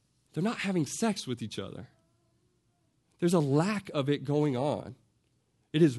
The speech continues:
rare. The only reason they're having sex is to just procreate, to have kids. And so because of this going on, wives started leaving and divorcing their husbands to,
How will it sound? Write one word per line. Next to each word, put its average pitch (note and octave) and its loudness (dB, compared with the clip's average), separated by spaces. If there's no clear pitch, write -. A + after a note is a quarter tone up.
rare. A#2+ 0
The B2+ 2
only F3 4
reason D#3+ 4
they're D#3 2
having D#3 2
sex F3 0
is B2+ -2
to C#3 -4
just C3 -2
procreate, A2 -2
to A#2+ -2
have C3+ -4
kids. - -6
And E3 2
so G#3 8
because G#3 2
of F#3+ 4
this G3+ 10
going F#3+ 6
on, G3 6
wives G3 6
started F#3 4
leaving F#3+ 6
and F3 4
divorcing E3 2
their D3+ 2
husbands E3 0
to, D3+ 2